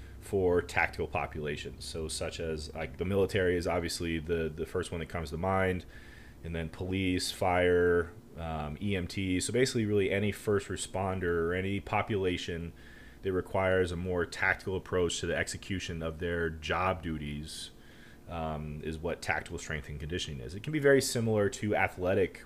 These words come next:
performance, strength and conditioning. You know, I mean, the way that you go about doing things is pretty much the same. You know, you do a needs analysis on the population, and then you,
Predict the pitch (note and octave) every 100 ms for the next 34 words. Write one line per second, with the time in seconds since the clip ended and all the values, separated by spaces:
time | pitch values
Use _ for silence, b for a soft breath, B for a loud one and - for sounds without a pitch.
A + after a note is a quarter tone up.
0 | - F#2 - E2+ D#2 D#2+ G2 - - E2
1 | D#2+ D2+ D2+ C#2+ - C#2+ D2 G2+ B B
2 | B B B - F#2 D#2 E2 E2 D#2+ E2+
3 | D#2 - E2+ D#2+ D2+ D#2+ C#2+ D2+ F2+ E2+
4 | E2 E2 D#2+ D#2 - E2 D#2 - E2 D#2+
5 | D#2 F2+ E2+ E2 E2 F2 E2 E2 D#2+ D#2
6 | D#2 E2 D#2+ D#2+ E2 D#2+ - D2+ F2 D2+
7 | D2+ - F#2 D#2+ D#2+ D#2+ D#2+